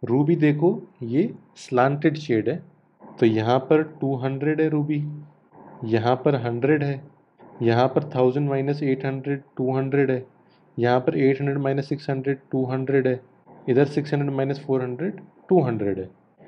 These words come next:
तो basically ruby को जब हम calculate करेंगे, this would be nine hundred upon sixty-two hundred, इसकी हम percentage निकाल लेंगे। ये सिक्सटी टू हंड्रेड नहीं होगा, ये फिफ्टी टू हंड्रेड होगा। तो basically percentage would be nine hundred by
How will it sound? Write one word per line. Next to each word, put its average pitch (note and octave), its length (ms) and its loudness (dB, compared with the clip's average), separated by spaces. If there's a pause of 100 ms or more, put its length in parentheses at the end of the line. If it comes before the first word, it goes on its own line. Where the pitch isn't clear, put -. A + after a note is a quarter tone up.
(220)
तो - 80 0
basically D3 540 4
ruby B2 280 0
को D3 100 2
जब D3 100 4
हम D3 160 0
calculate C3+ 480 2
करेंगे, A#2 400 -4
this B2+ 220 -2
would A2 260 -4
be E3 80 -2 (680)
nine A2+ 360 2
hundred A#2 500 -2 (380)
upon B2+ 340 -2
sixty-two D3 420 -6
hundred, A2 400 -4 (420)
इसकी D#3 300 -4
हम E3+ 200 0 (180)
percentage C#3 480 -2
निकाल G2+ 280 -2
लेंगे। A2 320 -4 (600)
ये B2+ 140 0
सिक्सटी C#3+ 300 2
टू D3+ 160 2
हंड्रेड C#3+ 280 2
नहीं C#3+ 180 0
होगा, C3+ 240 -2
ये E3+ 200 -4 (120)
फिफ्टी D3+ 360 -2 (100)
टू D#3 140 2
हंड्रेड A2 420 0
होगा। F#2+ 220 -6 (520)
तो A#2+ 60 -4
basically C3+ 480 2
percentage C#3 360 -2
would C3+ 160 -8
be E3+ 100 -2
nine B2 220 -4
hundred B2+ 220 -6
by C3 60 0